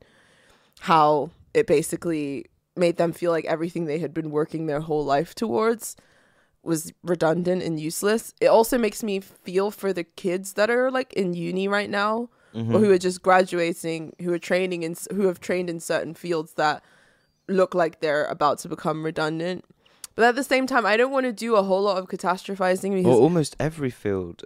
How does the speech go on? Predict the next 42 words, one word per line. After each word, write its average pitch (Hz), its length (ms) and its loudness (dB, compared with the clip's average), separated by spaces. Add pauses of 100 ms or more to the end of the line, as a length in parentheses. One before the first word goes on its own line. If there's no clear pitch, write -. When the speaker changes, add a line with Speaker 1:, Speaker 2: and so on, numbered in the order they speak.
Speaker 2:
is 92 140 -4
gonna 95 320 -6
suffer 113 340 -10
that. 85 200 -12
That's - 120 -8
Speaker 1:
Yeah, 247 300 6
Speaker 2:
like, 180 160 -4
like, - 100 -4
Speaker 1:
yeah, 202 200 6
Speaker 2:
even, 185 140 2
Speaker 1:
yeah. - 160 -6 (300)
Speaker 2:
even 127 300 -2
stuff - 300 -6
that 73 100 -6
you 101 120 0
would 107 120 -2
think 104 260 -6
is, 95 160 -4
like, - 360 -4 (420)
creative 98 640 0
or 80 120 -4
whatever. - 480 -8
Like, - 120 0
Speaker 1:
Oh, 190 60 4
yeah. 185 240 -2 (420)
Speaker 2:
like, 82 200 -10
something 98 340 0
I 95 220 0
do, 78 180 -4
like 80 200 -4 (120)
audio 110 320 2
mixing. - 540 -8 (460)
That - 260 -2
there's, 107 200 -2
like, 104 180 -4
shitloads - 540 0
of 101 60 -2
Speaker 1:
Your 208 140 6
Speaker 2:
A 110 100 6
I - 40 6
Speaker 1:
job's 104 280 6
on 202 120 8